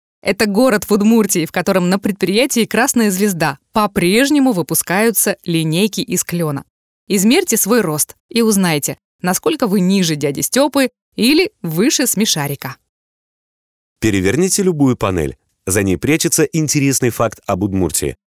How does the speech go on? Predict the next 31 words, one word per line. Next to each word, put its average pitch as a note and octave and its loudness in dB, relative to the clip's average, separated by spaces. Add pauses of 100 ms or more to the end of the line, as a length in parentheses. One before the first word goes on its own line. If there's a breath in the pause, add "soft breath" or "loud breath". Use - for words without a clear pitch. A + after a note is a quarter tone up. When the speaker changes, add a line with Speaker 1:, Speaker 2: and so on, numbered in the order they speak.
(160)
Speaker 2:
На G#2 0
самом G#2+ 0
деле D3 2
фактов C#3 -2
гораздо B2+ -2
больше. C3+ 0 (220)
Рассказывать A#2+ 0
о G2 2
нашей G#2+ -2
республике F#3 -2 (200)
мы E3+ 2
можем E3 2
очень A#2+ -2
долго. D2+ 0 (200)
Сюда G2 0
собрали D3+ 2 (100)
только B2 0
самые F2+ 0
интересные. D2+ -4 (1080)
Speaker 1:
Иногда F#3 0
даже G#3 0
взрослым G3 0
просто A3+ -2
необходимо A#3 0
вести F#3 -2
себя F#3 -2
по-детски. D#3 -6
Все - -4
потрогать, F#3+ -4
покрутить, A#3+ -4
повертеть, G#3+ -2